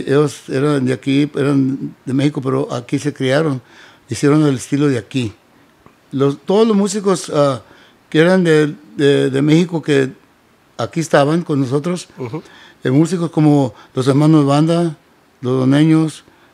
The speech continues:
Speaker 1: eh, los mañaneros, eh, Luis y Julián, esas gentes que, que andaban aquí todo el tiempo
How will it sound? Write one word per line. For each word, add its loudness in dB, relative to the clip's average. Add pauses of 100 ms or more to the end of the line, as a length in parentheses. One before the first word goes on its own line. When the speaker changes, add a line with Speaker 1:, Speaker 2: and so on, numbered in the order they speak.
Speaker 1:
eh, -2 (140)
los -6
mañaneros, -2 (580)
eh, -2 (440)
Luis -4
y -8
Julián, 0 (380)
esas -4
gentes -4
que, -2
que -4
andaban 0
aquí -4
todo -6
el -8
tiempo -2